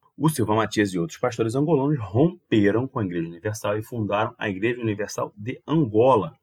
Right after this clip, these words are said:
Segundo as estatísticas, a Igreja Universal do Reino de Deus tem por volta de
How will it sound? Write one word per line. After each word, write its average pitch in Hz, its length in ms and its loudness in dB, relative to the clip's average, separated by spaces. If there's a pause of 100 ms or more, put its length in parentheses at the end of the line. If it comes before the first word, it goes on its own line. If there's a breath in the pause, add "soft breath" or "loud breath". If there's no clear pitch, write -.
(140)
Segundo 110 380 -2
as 98 100 -4
estatísticas, - 840 -4 (340)
a 151 140 2
Igreja 120 240 0
Universal 107 320 0
do 90 80 -4
Reino 92 160 -4
de 101 100 -4
Deus 117 320 -2
tem 127 160 -4
por 113 180 -4
volta 85 360 0
de 78 200 -8